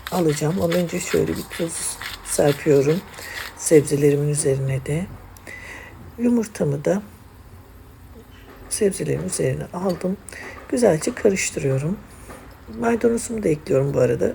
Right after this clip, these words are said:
Ekledikten sonra karıştıracağım. Ben kuru maydanoz kullandım. Eğer evinizde taze maydanozunuz varsa üç dört dal maydanoz kullanabilirsiniz.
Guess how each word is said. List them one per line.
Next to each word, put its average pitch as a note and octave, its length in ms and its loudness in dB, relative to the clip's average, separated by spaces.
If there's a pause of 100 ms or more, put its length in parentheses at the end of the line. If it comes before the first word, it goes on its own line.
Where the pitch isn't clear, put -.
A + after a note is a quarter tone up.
Ekledikten F3+ 560 0
sonra D#3 280 -2
karıştıracağım. - 680 -2 (1600)
Ben C4+ 180 4
kuru - 220 -2
maydanoz E3+ 640 2
kullandım. C3 560 0
Eğer F3+ 260 2
evinizde E3+ 520 0
taze E3+ 360 2
maydanozunuz D#3 840 -2
varsa F#3+ 400 0 (400)
üç B3 240 -2
dört F#3 240 2
dal G3 160 2 (500)
maydanoz F#3+ 540 0
kullanabilirsiniz. G3 1160 0